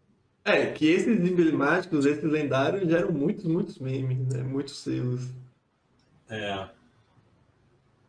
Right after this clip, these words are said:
Speaker 2: <laughs>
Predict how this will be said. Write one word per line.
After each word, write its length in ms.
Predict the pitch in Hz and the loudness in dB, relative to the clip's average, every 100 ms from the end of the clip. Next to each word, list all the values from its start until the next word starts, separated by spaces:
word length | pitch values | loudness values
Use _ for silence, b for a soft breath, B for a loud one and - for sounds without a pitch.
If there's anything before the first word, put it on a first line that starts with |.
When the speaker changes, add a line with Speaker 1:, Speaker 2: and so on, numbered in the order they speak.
| _ _ _ _ _ _ _ _ _ _ _ _ _ _ _ _ _ _ _ - - | _ _ _ _ _ _ _ _ _ _ _ _ _ _ _ _ _ _ _ -20 -20
Speaker 2:
<laughs> 600 | - - - - - | -20 -12 -8 -8 -12